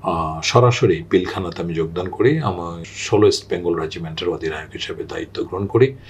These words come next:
এবং এই যে পুরা, উম, তদন্ত, বিচার, তারপরে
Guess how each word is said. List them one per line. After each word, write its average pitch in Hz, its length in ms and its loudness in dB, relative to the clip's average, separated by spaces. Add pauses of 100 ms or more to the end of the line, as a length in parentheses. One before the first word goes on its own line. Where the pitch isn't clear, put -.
(420)
এবং 95 440 2
এই 151 180 8
যে 131 160 6
পুরা, 98 340 0
উম, 80 800 -8 (140)
তদন্ত, 92 560 2 (380)
বিচার, 85 840 -4 (320)
তারপরে 80 480 -2